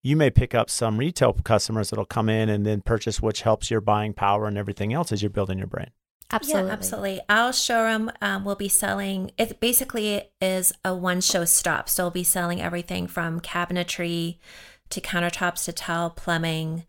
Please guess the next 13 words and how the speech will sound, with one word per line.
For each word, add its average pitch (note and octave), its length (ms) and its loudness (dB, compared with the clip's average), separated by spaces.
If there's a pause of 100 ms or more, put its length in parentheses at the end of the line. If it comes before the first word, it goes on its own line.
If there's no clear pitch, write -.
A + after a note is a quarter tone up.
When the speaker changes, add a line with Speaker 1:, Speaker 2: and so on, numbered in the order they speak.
(300)
Speaker 3:
furnishings, D#3+ 1080 -2
decor, D#3 480 -4
textiles, - 840 -4 (540)
um, D#3+ 280 -4
artwork. D#3 580 2 (140)
So F3 540 2
yeah, A#3 200 -4
we're F#3+ 180 0
really G3+ 260 0
excited, F#3+ 920 2
um, F3 520 -4 (480)
that F3 340 -4
we'll E3+ 400 -2